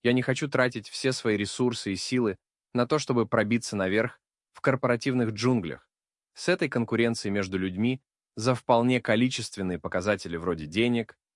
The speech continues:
квартир, машин и так далее. В Лондоне я вживую увидел, какого типа люди преуспевают в таком образе жизни, и понял, что я не такой человек. И вот понять это про себя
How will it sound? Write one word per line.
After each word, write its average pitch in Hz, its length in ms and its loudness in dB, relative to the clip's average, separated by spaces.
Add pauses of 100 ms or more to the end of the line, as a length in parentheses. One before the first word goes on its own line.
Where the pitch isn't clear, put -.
(120)
квартир, 101 600 0
машин 98 520 -2
и 87 60 -4
так 90 180 -2
далее. 65 400 -2 (680)
В 98 120 -6
Лондоне 127 460 4
я 92 120 2
вживую 110 600 -2 (380)
увидел, 160 380 2
какого 151 360 0
типа 165 300 -2
люди 139 260 2
преуспевают 135 680 0
в - 80 -18
таком 160 380 0
образе 151 360 0
жизни, 143 440 -4 (680)
и 151 80 4
понял, 196 420 2
что - 180 -4
я 131 160 2
не 170 120 -2
такой 147 280 0
человек. - 560 -2 (580)
И 135 80 2
вот 147 220 2
понять 135 480 2
это 98 200 -4
про - 160 -6
себя 107 480 0